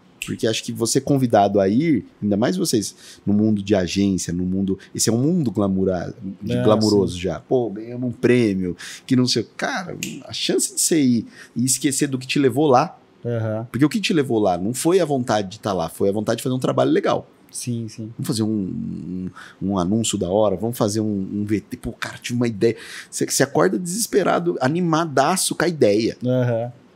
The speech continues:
Speaker 1: Tipo assim, é, talvez vocês tenham curtido mais o processo de tá fazendo algo legal do que propriamente dito o resultado que aquilo deu.
Speaker 2: Sim, sim.
Speaker 1: Né? Você fala, "Cara, essa ideia vai ficar legal quando a gente entrar, que vai ter, vai ter."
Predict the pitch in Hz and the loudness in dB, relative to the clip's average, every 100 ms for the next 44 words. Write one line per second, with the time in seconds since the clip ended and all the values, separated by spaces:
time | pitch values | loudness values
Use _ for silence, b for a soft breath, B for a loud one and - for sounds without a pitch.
0 | _ _ - 123 123 113 104 101 B B | _ _ -4 -2 0 2 2 0 B B
1 | - 107 123 139 151 147 139 139 131 123 | 0 4 4 2 0 -2 0 0 2 0
2 | 110 101 - - _ 170 156 127 - 233 | 0 -4 -12 -20 _ 2 2 -2 -2 -2
3 | 247 170 113 104 98 98 104 127 123 - | -2 0 2 2 0 -2 -4 0 0 2
4 | - 165 196 185 156 151 - 120 117 107 | 2 2 0 -4 -2 -4 -2 0 2 2
5 | 104 104 101 95 95 110 330 B B B | 2 2 2 4 4 4 0 B B B
6 | B 117 156 151 - _ - _ _ 147 | B 0 0 0 -10 _ -20 _ _ 4
7 | 151 - 127 131 123 120 127 139 143 135 | 6 2 2 0 0 -2 -4 -2 -2 -2
8 | - 120 123 131 131 139 131 107 92 _ | 2 4 4 0 -2 -2 2 0 0 _
9 | _ _ - - 131 127 127 - 107 110 | _ _ -14 -6 -4 -4 -6 -4 -4 -4
10 | - 131 - - 101 90 101 95 110 98 | -4 -6 -6 -6 -4 0 -2 0 -2 -2
11 | 82 104 98 107 98 98 101 95 101 104 | 0 0 0 -2 -4 -4 -6 -4 -4 -4
12 | 101 95 - 104 101 95 - | -4 -6 -4 -6 -2 -4 -6